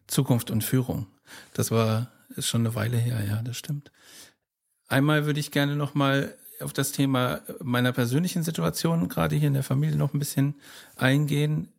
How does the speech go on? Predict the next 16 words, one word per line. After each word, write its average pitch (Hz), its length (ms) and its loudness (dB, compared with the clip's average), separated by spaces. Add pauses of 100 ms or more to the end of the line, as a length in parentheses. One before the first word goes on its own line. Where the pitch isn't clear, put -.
(140)
wo 135 100 2
du 135 80 2
das 123 180 2
sagst, 139 300 2
dass 131 160 -2
es - 60 -12
eine 123 60 2
besondere 123 480 2
Bedeutung 147 800 -2
auch 151 340 -6
hat, 165 180 -6
so 151 320 -4
in, 147 400 -2
in, 143 380 -2
in 127 160 0
deiner 139 440 2